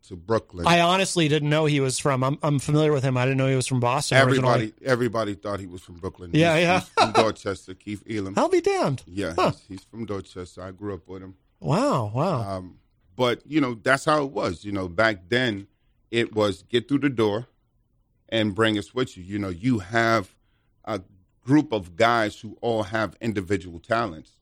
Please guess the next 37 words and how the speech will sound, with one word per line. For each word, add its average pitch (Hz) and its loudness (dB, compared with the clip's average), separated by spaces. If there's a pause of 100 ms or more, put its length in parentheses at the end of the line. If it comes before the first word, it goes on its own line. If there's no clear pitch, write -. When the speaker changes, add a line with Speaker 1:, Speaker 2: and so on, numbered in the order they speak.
Speaker 2:
Yeah. 131 2 (200)
Speaker 1:
You 101 -6
know, 92 -6 (100)
Ed 107 2
had 101 4
his 107 0
talent. 95 -2
You 98 0
know, 92 0
Smooth 104 0
Ice 98 4
G, 104 0 (200)
who's 90 -10
now 104 2
known 101 0
as, 92 -4
uh, 90 -8
Flaquito 98 -8
Chulo, 110 0 (760)
<laughs> - -18
he 123 4
has 110 6
his 117 2
own 107 -6
talent. 95 -6
Bulletproof 117 0
has 101 -2
his 104 -6
own 95 -4
talent. 92 -8
D 123 2
J 101 -4
Cruz 98 -10
has 92 -4
his 92 -18
own 92 -10
talent. 90 -8